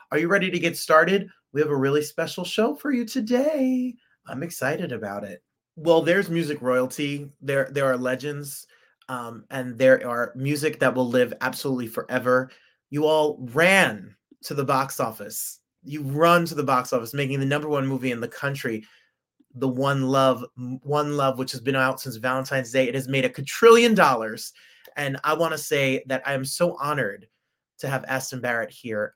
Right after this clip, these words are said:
I wanna give a big shout out and all my condolences to him for his father, who was a legend. And we're gonna honor him, and we're gonna talk about this movie and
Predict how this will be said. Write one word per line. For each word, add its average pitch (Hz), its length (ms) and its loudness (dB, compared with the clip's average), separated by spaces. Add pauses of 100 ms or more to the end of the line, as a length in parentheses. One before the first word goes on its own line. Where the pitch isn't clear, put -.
I 139 100 0
wanna 143 220 0
give 139 180 0
a 123 60 -6
big 156 360 -2
shout 135 300 2
out 120 160 -2
and 117 80 -10
all 131 160 -4
my 143 140 0
condolences 123 720 -6 (340)
to - 100 -8
him 139 220 -2
for 127 500 0 (600)
his 147 200 0
father, 143 380 0
who 135 140 -8
was 127 180 -4
a 123 40 -2
legend. 120 460 -4
And - 80 -10
we're 131 80 -2
gonna 131 140 0
honor 127 300 -2
him, 135 140 -4
and 117 80 -6
we're 110 80 -8
gonna 120 140 -4
talk 123 180 -4
about 117 220 -2
this 110 160 -8
movie 120 240 -6
and 113 140 -4